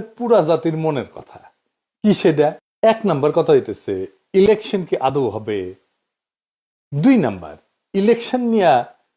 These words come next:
সবার মনে শঙ্কা কেন? তিন নাম্বার, কারা চায় না ইলেকশন হোক? এই তিন প্রশ্নের জবাব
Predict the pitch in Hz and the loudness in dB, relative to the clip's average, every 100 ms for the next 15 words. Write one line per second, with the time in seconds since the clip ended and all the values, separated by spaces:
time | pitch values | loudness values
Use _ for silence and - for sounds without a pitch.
0 | _ - 196 220 214 208 202 - 214 185 | _ -4 0 2 2 -2 -4 -2 -2 0
1 | 110 - - _ _ _ _ _ _ _ | -2 -6 -14 _ _ _ _ _ _ _
2 | _ _ _ _ 277 262 190 123 98 85 | _ _ _ _ 2 4 4 0 -6 -10
3 | - _ _ 196 208 247 240 202 175 175 | -18 _ _ 4 6 4 2 0 0 0
4 | 160 151 135 - 120 87 78 _ - _ | -2 0 -2 -2 -10 -10 -18 _ -20 _
5 | _ _ _ _ _ _ _ - 220 262 | _ _ _ _ _ _ _ 2 4 4
6 | - 294 262 226 226 - 202 196 151 170 | 2 2 4 2 0 0 0 0 2 2
7 | 160 | 2